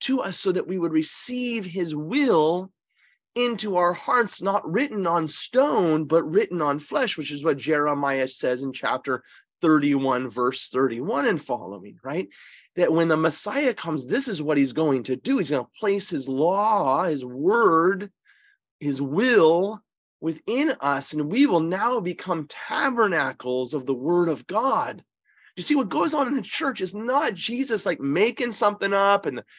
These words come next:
medieval church making something up, and now you gotta come and receive communion 'cause you're obliged to do so. It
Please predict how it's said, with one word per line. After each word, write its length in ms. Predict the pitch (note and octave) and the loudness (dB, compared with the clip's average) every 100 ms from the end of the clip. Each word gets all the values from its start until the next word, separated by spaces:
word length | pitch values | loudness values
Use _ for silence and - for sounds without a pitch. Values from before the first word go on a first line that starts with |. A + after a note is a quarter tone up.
| _ | _
medieval 540 | D#3 A3+ B3 A3+ G3 | 0 2 2 0 -2
church 420 | F#3+ - G#3 G#3 D#3 | -2 0 0 0 -2
making 460 | C3+ F3 A3 A#3 | 0 2 0 -2
something 480 | A3 G3+ G3+ G3+ F#3+ | 0 0 0 -2 -2
up, 280 | F3 F#3+ F#3 | 0 0 0
and 120 | C#3+ | -2
now 140 | D#3 | 0
you 100 | F3+ | 0
gotta 180 | F#3 F#3 | 2 0
come 180 | F#3 F#3 | -2 -6
and 80 | D#3+ | -2
receive 520 | C3+ - - A3 A#3 | -2 -2 -2 -2 -2
communion 440 | - G3 G#3 G#3 | -4 -4 0 0
'cause 140 | G3+ E3+ | 0 -2
you're 120 | D3+ | 0
obliged 540 | C3+ D#3+ F#3 G#3+ F#3+ F#3 | 2 2 2 0 -2 -4
to 80 | D#3 | -4
do 200 | G3 C4 | -4 -6
so. 320 | - D#3+ C#3+ - - - | 2 2 2 -4 -20 -4
It 200 | G3 | -2